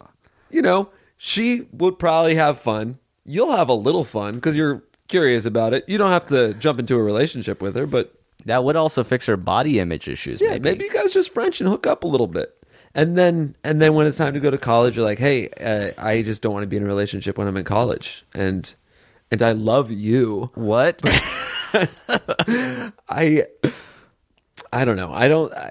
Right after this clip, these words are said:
Speaker 1: I
Speaker 2: There's nothing wrong. I do like the idea of Frenching a little bit because he's in high school. And, and then
Speaker 1: Yeah.
Speaker 2: he can French a little bit.
Speaker 1: And somebody likes you, and all your friends are saying to date her, and you, you, I guess this is horrible advice.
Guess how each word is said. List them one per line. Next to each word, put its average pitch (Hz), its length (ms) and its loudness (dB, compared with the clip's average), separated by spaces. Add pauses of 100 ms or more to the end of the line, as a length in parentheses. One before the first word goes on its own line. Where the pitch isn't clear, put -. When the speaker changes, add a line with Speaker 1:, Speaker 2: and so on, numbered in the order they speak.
Speaker 1:
I 131 480 -2 (1040)
Speaker 2:
There's 120 180 0
nothing 190 220 2
wrong. 123 220 2
I 117 180 2
do 151 180 2
like 175 220 0
the 117 100 2
idea 107 320 4
of 85 100 -4
Frenching 113 560 -2
a 73 40 -4
little 73 260 -4
bit 76 260 -2
because 104 260 0
he's 98 140 2
in 90 100 0
high 104 200 0
school. 67 540 -2 (520)
And, 104 120 2
and 104 120 6
then 104 80 4
Speaker 1:
Yeah. 104 40 4
Speaker 2:
he 101 40 2
can 80 180 -4
French - 380 2
a 87 60 2
little 76 220 -2
bit. - 320 -6
Speaker 1:
And 147 120 -4
somebody 185 260 4
likes 175 300 4
you, 180 280 -2
and 147 140 0
all 160 100 2
your 160 100 4
friends 156 200 -2
are 151 80 -4
saying 160 240 -2
to 143 80 -4
date 143 280 0
her, 160 180 2
and 113 460 -4 (100)
you, 131 340 -2 (340)
you, 131 500 -4 (220)
I 135 140 2
guess 190 220 4
this 233 180 -4
is 147 160 0
horrible 123 580 2
advice. - 500 -4